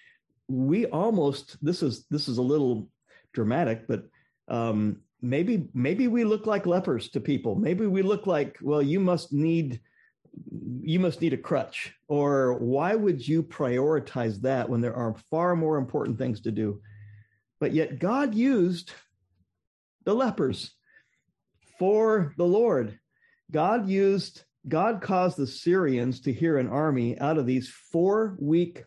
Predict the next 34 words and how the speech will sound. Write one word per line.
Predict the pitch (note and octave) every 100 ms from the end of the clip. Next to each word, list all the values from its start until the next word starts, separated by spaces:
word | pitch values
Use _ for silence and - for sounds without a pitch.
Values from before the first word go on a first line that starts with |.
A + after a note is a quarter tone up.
| -
lepers. | C#3+ C3+ A2+ G#2+ - - _ _ _ _ -
And | C3
I | G#3
could | - A3
not | F3+ F3+ C3
help | D3 E3+ C3+
but | B2
think, | D#3+ E3 D#3+
as | A#2+
I | C3+
was | C#3 A#2+
even | C#3+ C3+ A#2+ A#2 - _ _ _ _ - -
getting | A2 E3+ E3
on | D3
the | C3+
airplane | D3 D3 D3 C3 B2
this | C3+ -
morning, | C#3 C#3 C3+ B2
I |
was | A#2+
thinking, | A#2 C3 B2+ A#2 A2 G2+ _ _ _ _ _ -
we're | C#3 C4 D4+
in | E3+
spiritual | C3+ - E3 G3 G#3 D#3+ B2+
warfare. | C#3+ G#3 A#2 G2+ - _ _
This | F#3 B3+ -
is | A3+ -
spiritual | - - _ _ - F3 A#3 C4 B3+ A#3 G3+ C#3
warfare. | E3 G3+ - A#2 G2+ F#2+ _ _ _ _ _ -
And | D#3+ D#3 C#3+ -
God | - A3 C4+ E3+ E3 F3+ F#3 - _ _ _ _
used | C3 C#3 B3+ G#3+ D#3+ E3+ -
four | - - G#3+ C#4
lepers | B3 B3 A#3+ D#3 E3 - -